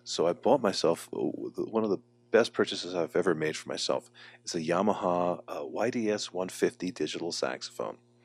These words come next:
And it takes an alto mouthpiece. And I said, "Hey, I've got this thing that I got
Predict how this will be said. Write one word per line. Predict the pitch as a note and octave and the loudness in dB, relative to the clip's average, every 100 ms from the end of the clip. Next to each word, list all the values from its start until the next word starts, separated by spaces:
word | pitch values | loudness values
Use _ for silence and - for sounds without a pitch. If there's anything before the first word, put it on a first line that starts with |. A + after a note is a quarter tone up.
| - - - - - - - - _ | -20 -20 -20 -20 -20 -20 -20 -20 _
And | F2+ E2+ E2+ E2 E2 E2+ | -8 -6 -6 -8 -10 -12
it | - | -12
takes | - G2 - | -6 -4 -4
an | |
alto | C#2 - G#2 | -4 -4 -4
mouthpiece. | F2+ - - E2+ - - - | -4 -6 -4 -4 -4 -8 -12
And | - | -14
I | - | -12
said, | - - | -12 -8
"Hey, | D3 - - | -8 -8 -10
I've | - - | -12 -8
got | - B2 | -8 -8
this | - - | -12 -14
thing | - C#3 C3+ - _ _ - - - _ _ | -12 -12 -12 -16 _ _ -20 -20 -20 _ _
that | D#2+ | -4
I | D2+ | -4
got | - C#2+ C#2 - | -4 -6 -6 -10